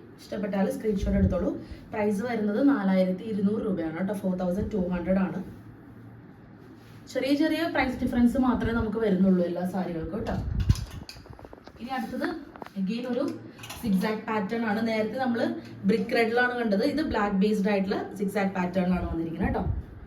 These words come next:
ബ്ലാക്ക് ബേസ് വരുമ്പോ തന്നെ ഒരു പ്രത്യേക ഭംഗിയാണ് കാണാനായിട്ട് കേട്ടോ. നമ്മളിത് ഉടുക്കുമ്പോഴും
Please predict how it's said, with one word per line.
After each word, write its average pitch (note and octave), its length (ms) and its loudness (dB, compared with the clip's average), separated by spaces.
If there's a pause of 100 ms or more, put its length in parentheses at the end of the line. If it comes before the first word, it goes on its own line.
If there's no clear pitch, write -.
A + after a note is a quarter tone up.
(220)
ബ്ലാക്ക് F#3+ 340 4
ബേസ് A#3 460 2
വരുമ്പോ B3 340 2
തന്നെ B3 240 2
ഒരു C4 160 -2
പ്രത്യേക A3 580 4 (140)
ഭംഗിയാണ് G#3 420 0
കാണാനായിട്ട് F3+ 440 2
കേട്ടോ. F#3 200 -2
നമ്മളിത് F3+ 280 4
ഉടുക്കുമ്പോഴും A3+ 680 2